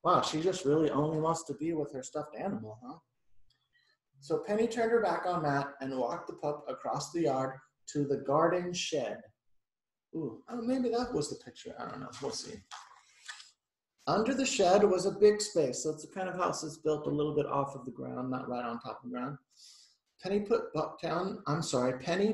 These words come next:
put Pup down gently and sniffed. It smelled exciting in there,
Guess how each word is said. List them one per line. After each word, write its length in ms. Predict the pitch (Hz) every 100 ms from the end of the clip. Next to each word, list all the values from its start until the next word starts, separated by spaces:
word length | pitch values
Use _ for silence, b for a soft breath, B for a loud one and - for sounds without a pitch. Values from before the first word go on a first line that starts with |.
| -
put 160 | 170 165 - -
Pup 200 | 175 - -
down 300 | 143 151 165
gently 420 | 151 139 131 139
and 160 | 135 135
sniffed. 480 | - 160 127 - - _ B B B B B B B B B B B _ _ _ _ _
It 140 | 123
smelled 340 | - 151 160 170
exciting 560 | 165 - 135 165 165
in 160 | 143 131
there, 440 | 127 120 110 107